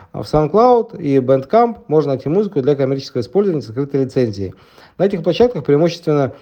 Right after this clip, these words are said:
невыразительные и заезженные композиции, но иногда попадаются удачные. Еще посмотрите на Icons восемь. В низком битрейте там можно скачивать бесплатно, иногда попадается интересная, э, композиция. А также второй вариант — купить музыку на специальной площадке.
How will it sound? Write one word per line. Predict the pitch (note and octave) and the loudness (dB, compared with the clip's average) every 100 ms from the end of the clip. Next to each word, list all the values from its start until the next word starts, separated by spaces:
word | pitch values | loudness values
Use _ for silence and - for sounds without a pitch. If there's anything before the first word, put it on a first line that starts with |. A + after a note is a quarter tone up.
| _ | _
невыразительные | D3 D3 D#3 D3 A#3 F#3+ C#3+ | 0 4 4 2 0 2 2
и | B2 | 2
заезженные | C#3 D3 B2 B2+ | 4 4 2 -2
композиции, | B2 C#3 F3+ B3 D3+ | -2 2 2 0 -2
но | D#3+ | 0
иногда | F#3+ D3+ | 2 0
попадаются | C3+ C3 C#3+ C3+ | -2 0 0 0
удачные. | C3 B2+ A2+ - G#2 | 0 2 0 -6 -10
Еще | A2 A#3 | 0 0
посмотрите | A3+ - D3 F3 E3+ | 0 -2 0 0 0
на | C3 C3+ C#3+ - - _ | 0 0 0 -4 -18 _
Icons | - C#3+ D#3+ D#3+ - - | -8 -2 2 2 -2 -8
восемь. | C3 C3+ C3+ - G#2+ - _ _ - | 0 4 4 2 -8 -10 _ _ -4
В | A#2 | -2
низком | C3+ D#3 D3+ | 0 -2 -2
битрейте | C3+ C#3 A3 F#3 | -2 2 0 2
там | C3+ C3 | 0 2
можно | C#3+ | 0
скачивать | B2+ C3+ B2 A#2+ | 0 -4 -4 -8
бесплатно, | A#2+ G#3+ A3+ C#3+ | -2 0 2 -2
иногда | C3 | -2
попадается | D3+ C3+ A#2+ D3 D3 | -2 0 0 0 0
интересная, | A#2 G#2+ B2+ C3+ C3+ A#2 A2+ | -10 -4 -4 -2 -4 -4 -6
э, | - B2 A2+ | -10 -8 -6
композиция. | A#2 A#2 C3 C3 A#2 - F#2 - _ _ _ - - - - - _ | -6 0 0 2 -4 -6 -8 -10 _ _ _ -20 -20 -20 -20 -20 _
А | B2 B2 | -2 0
также | A#2+ F#3 B2+ A#2 | 2 0 0 -4
второй | - - E3+ B3 | -4 0 4 4
вариант — | A3+ G3+ D#3+ | 2 0 -2
купить | C3+ G#3 | -8 -6
музыку | E3+ E3+ E3 D#3 | 0 0 0 -2
на | C3+ D3+ | 2 2
специальной | D#3 A#2 C#3 C3+ | 0 -2 -2 0
площадке. | C3+ B2 C3 A2 - G2 | -2 0 0 -2 -10 -12